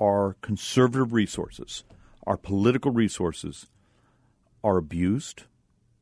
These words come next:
are, become about the money instead of winning elections. 'Cause the fact of the matter is the chaos you see in Afghanistan, the chaos you see in Congress, the, the, the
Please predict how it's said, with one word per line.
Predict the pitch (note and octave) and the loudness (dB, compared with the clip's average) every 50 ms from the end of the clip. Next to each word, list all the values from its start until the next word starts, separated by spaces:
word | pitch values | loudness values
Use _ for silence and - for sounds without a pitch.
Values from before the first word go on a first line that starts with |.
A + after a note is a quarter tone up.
| _ _ _ _ _ _ _ _ _ _ _ _ _ _ _ _ _ _ _ - | _ _ _ _ _ _ _ _ _ _ _ _ _ _ _ _ _ _ _ 0
are, | F2+ F2+ F2 F2+ F2 F2 E2+ F2 | 2 4 4 4 4 2 2 0
become | - - A2 - G#2+ G#2+ G2+ | 0 -2 0 2 2 2 2
about | F2+ - G2+ F#2 F2+ - | 2 2 2 2 2 2
the | - F#2 | 0 2
money | F2+ F2+ F#2 F#2+ G#2 A#2 D3 F3 F3+ _ _ _ _ _ _ _ _ _ _ _ _ _ _ _ _ _ _ _ _ _ _ _ - | 2 4 4 6 6 6 4 4 0 _ _ _ _ _ _ _ _ _ _ _ _ _ _ _ _ _ _ _ _ _ _ _ 0
instead | A#2 G#2 G2 - - - A2+ A2 G#2+ G#2+ | 2 2 2 2 0 2 4 4 6 6
of | A2 G#2 - - _ _ _ _ _ _ _ _ _ _ _ _ _ | 4 2 2 -2 _ _ _ _ _ _ _ _ _ _ _ _ _
winning | - G#2 F#2+ G#2 G#2+ A2+ A2 A#2 | -10 -4 0 4 4 6 6 6
elections. | A2+ A2 A2+ A2 - - - C#2+ - - - | 4 4 4 2 0 -2 -10 -10 -10 -12 -10
'Cause | - G2+ F2+ - | -8 -8 -8 -8
the | - D#2+ | -8 -14
fact | - - - - G#2 G2 A2 - - | -14 -10 -4 0 2 2 2 0 -2
of | - | 0
the | D#3+ | 2
matter | D3+ C3+ A#2+ G#2 G2 F#2 F#2+ F#2 | 4 4 4 4 4 4 2 0
is | - - G2 F2+ - | 0 -2 -4 -4 -4
the | - - | -6 -8
chaos | - - - - - A2+ A2 A2+ A#2 - - | -8 -8 -2 2 4 4 4 4 2 0 -4
you | B2 A2 | -6 -6
see | - - A#2+ | -2 0 0
in | A2 G#2 | 2 2
Afghanistan, | G2+ G2 - - G2 F2 E2 D#2+ - - - - D#2+ D2 | 0 0 -2 -2 -2 -2 -4 -6 -8 -10 -12 -12 -10 -8
the | F2+ F2 - _ - | -10 -10 -10 _ -16
chaos | - - B2 A#2+ A#2+ B2 A#2 - - B2 | -8 -2 2 4 4 4 4 2 -2 -6
you | A2+ | -6
see | - - A#2 | -4 -4 -4
in | G2+ F#2+ | -4 -4
Congress, | F#2 F#2 F#2+ F2 D2+ - - - | -4 -4 -6 -6 -6 -8 -14 -8
the, | - G2 G2 F2 - - - - - _ _ - | -4 -2 -2 -2 -2 -8 -20 -20 -20 _ _ -2
the, | - G2 F#2+ G2 G2 - - | 2 2 4 2 2 -2 -6
the | - A2+ G#2 F2 | -4 -4 -4 -4